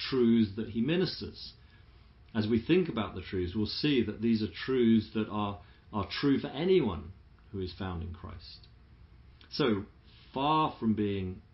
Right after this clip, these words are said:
a divisive list, it is one that actually unifies the church. The children, in verse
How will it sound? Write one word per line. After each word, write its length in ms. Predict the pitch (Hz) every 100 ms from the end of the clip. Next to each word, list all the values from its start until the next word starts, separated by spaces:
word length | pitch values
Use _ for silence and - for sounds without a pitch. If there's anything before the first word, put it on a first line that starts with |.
| -
a 100 | 98
divisive 720 | 90 104 107 160 160 - 95
list, 460 | - 85 85 - - - - - - -
it 140 | 101
is 120 | 95
one 200 | 104 110
that 100 | 101
actually 480 | 104 120 - - 95
unifies 1120 | 92 92 107 123 113 - 87 85 87 - - - - - -
the 100 | 98
church. 640 | 85 - 82 85 - - - - - - - - - - - - - - - - -
The 160 | -
children, 840 | - - 160 180 - 92 92 135 156 - - -
in 180 | 113 95
verse 280 | 95 90